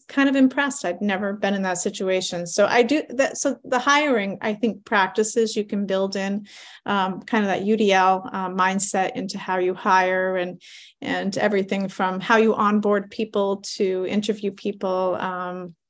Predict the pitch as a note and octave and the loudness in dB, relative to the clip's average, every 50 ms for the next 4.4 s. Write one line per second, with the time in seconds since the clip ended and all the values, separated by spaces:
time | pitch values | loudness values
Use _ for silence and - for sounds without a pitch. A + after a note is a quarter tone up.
0 | _ _ _ _ _ - - - A3 A3+ A3+ A3 - - C4 B3 C#4 C4 B3+ - | _ _ _ _ _ -10 -2 2 4 4 4 4 2 2 4 6 6 6 4 6
1 | C4+ B3+ B3 B3+ - - A#3 A3 A#3 A#3+ G3 - - - - - - F#3 F3+ F3+ | 6 4 4 4 2 0 0 0 0 0 -4 -6 -8 -10 -10 -8 -6 -6 -4 -2
2 | F3 F#3 F#3+ G3 G3+ G3+ G3 F#3+ - G3+ G3+ G#3 G#3 G#3 G#3 G#3+ G#3 G#3 G3 G3 | -2 -2 -2 0 2 2 2 2 2 2 2 2 4 4 4 4 4 2 2 0
3 | G3+ - G#3+ G3+ G3 G3 - G#3+ G3 G3 F#3+ G3 - G3 F#3+ G3+ F#3+ F#3+ G3+ G#3 | -2 -2 -2 -2 -2 -2 0 2 2 2 2 0 -4 -4 -2 0 0 2 2 0
4 | G#3 G3+ - - F#3 F3 - | 0 -2 -2 -4 -4 -6 -8